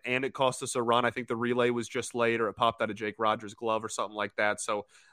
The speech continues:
uh, that's gonna be something that, that is going to take some adjusting. I don't think it'll take too long, 'cause it's not like he has, like, eight years of the old dimensions. Like,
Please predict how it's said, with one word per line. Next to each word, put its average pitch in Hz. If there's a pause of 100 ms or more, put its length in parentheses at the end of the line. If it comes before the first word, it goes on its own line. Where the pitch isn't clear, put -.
uh, 113
that's 135
gonna 165
be 143
something 139
that, 127
that 120
is 123
going 131
to 123
take 135
some 127
adjusting. 123
I 147
don't 254
think 285
it'll 247
take 202
too 175
long, 247
'cause 151
it's 160
not 202
like 190
he 160
has, 156
like, 135 (120)
eight 156
years 143
of 131
the 127
old 135
dimensions. 139
Like, 123